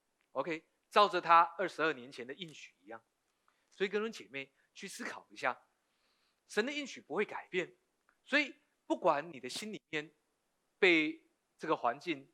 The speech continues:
怎么样告诉你不可能成就，或者是你面对你自己的现况，而你做出了一些调整，但是神要告诉你说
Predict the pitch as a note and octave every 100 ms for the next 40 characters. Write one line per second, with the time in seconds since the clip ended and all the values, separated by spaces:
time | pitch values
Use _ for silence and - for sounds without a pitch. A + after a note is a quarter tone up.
0 | _ _ _ B2 B2+ D#3 D3+ E3 D3 D3
1 | C3 A2+ - D3 A2+ A#2 - G#2+ A2+ D#3+
2 | A#2+ _ _ _ G3+ D#3+ C3+ F3 D#3+ -
3 | _ C3+ D3 F3 D#3+ D#3+ C#3 A2+ D#3+ -
4 | C#3+ - E3+ D3 - E3+ C3+ - _ _
5 | _ D3+ D#3+ E3+ A#2+ F#3 D3+ E3 D#3 E3
6 | E3 D#3+ A2 C#3 D#3 - _ _ _ _
7 | _ A3 A3 A3 D#3+ A3 G#3+ A#3+ A3 D3
8 | B2 E3